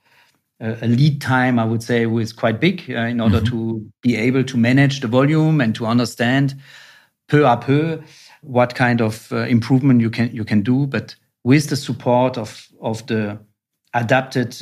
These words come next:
Speaker 1: uh, B I tools, also adapt to the long-term car sharing, gaining efficiency with these new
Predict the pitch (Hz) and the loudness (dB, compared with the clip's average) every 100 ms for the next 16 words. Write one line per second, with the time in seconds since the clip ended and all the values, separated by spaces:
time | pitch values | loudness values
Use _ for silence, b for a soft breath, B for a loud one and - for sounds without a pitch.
0 | - 110 104 113 117 127 123 117 110 - | -8 -6 -4 -2 -2 -2 -2 -4 -4 0
1 | 135 135 123 123 117 117 - - - 113 | 0 0 -2 -2 -4 -6 -20 -10 -4 -2
2 | 107 107 113 123 120 104 101 104 113 113 | 0 -2 -2 -2 -2 -4 -2 -4 -2 0
3 | 117 113 B B B B B - 101 123 | -2 -6 B B B B B -8 0 4
4 | 139 135 127 120 120 - - 147 143 127 | 6 6 6 4 0 -6 -4 -2 2 0
5 | 117 113 107 104 b b b b _ _ | 0 -2 -2 -4 b b b b _ _
6 | _ 123 120 120 113 120 113 113 117 120 | _ -2 -2 -2 -6 -2 0 0 -2 -6